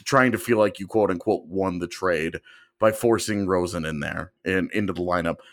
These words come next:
just because you're trying to force him in there. And it's not to say I don't wanna see Rosen or give him an opportunity, but, like, I, I wanna see Rosen play better with the Eagles in order for that to happen.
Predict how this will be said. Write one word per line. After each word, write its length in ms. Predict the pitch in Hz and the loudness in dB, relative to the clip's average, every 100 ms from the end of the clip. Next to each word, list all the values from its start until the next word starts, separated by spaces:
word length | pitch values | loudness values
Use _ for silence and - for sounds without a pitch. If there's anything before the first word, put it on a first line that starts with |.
| _ _ | _ _
just 300 | - 147 - | 4 4 6
because 340 | - 120 113 95 | -2 0 0 0
you're 120 | 101 | -2
trying 240 | - 90 | 0 0
to 80 | 85 | -2
force 320 | - 80 - | -4 -6 -6
him 120 | 78 | -8
in 120 | 73 67 | -8 -10
there. 240 | - - _ _ _ _ | -14 -16 _ _ _ _
And 100 | 117 | -2
it's 160 | 117 - | 0 2
not 180 | 123 110 | 2 2
to 60 | |
say 200 | - 117 | 2 6
I 40 | 107 | 6
don't 140 | 92 | 4
wanna 160 | 101 95 | 0 -2
see 220 | - 123 | 2 4
Rosen 440 | 123 120 113 117 | 6 6 6 2
or 80 | 104 | 0
give 200 | 101 98 | -2 -2
him 100 | 101 | 0
an 60 | 87 | 0
opportunity, 800 | 87 - - 143 131 123 117 113 - _ _ | 0 -2 0 2 4 4 4 0 -12 _ _
but, 160 | 117 95 | 0 4
like, 380 | 113 104 - - _ - | 4 4 -2 -16 _ 0
I, 240 | 90 127 117 | 4 4 4
I 80 | 143 | 4
wanna 240 | 147 156 | 6 4
see 160 | 143 151 | 2 4
Rosen 440 | 131 131 113 117 | 6 6 4 0
play 220 | 107 113 107 | 2 2 4
better 300 | 104 104 98 | 4 2 2
with 180 | 98 | -2
the 80 | 92 | -4
Eagles 480 | 78 101 78 82 80 | -2 -4 -2 -4 -2
in 100 | 90 | -2
order 200 | 85 82 | -2 -2
for 120 | - | -2
that 180 | 90 80 | -2 -2
to 80 | 78 | -2
happen. 520 | 85 - - 78 85 | -2 -2 -2 -4 -4